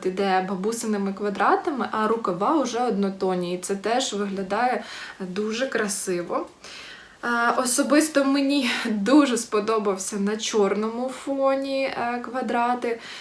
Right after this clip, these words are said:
А, теж він виглядає супер стильно. М, а ще дівчині цій дуже підходить. <laughs>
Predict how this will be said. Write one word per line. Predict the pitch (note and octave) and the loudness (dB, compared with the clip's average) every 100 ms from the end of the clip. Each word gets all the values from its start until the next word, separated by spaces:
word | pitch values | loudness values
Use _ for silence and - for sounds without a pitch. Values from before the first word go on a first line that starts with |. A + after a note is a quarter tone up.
| - | -6
А, | G3+ | -6
теж | G3+ A#3+ A#3 A3+ G3+ | -4 -2 0 0 -2
він | G3+ | -2
виглядає | G3 G#3+ G#3 G3 G3+ G#3 G#3 F#3+ | -2 -2 -2 0 2 2 2 0
супер | G3 - A#3+ A3+ G3 | -2 -2 -2 -2 -2
стильно. | G3 - A#3+ C4+ D4+ C#4+ A#3+ A3 | -4 -2 0 2 2 0 0 0
М, | G3 G3 G3 G3 G3 F#3 F#3+ - - - _ - - - - - - | -2 -2 -2 0 0 -2 -8 -16 -20 -20 _ -20 -20 -20 -20 -18 -8
а | F3 F#3+ | -2 -2
ще | G3 - G3 | -2 0 0
дівчині | G3 A#3+ A#3+ G#3 G3 | 0 -4 -2 -2 -2
цій | F#3+ G#3 | -2 -4
дуже | F#3+ G3+ G3+ G3+ | -2 -2 0 -2
підходить. | G#3 G3+ - G#3 F#3+ F#3 F3+ | -4 -8 0 2 2 0 -2
<laughs> | - | -6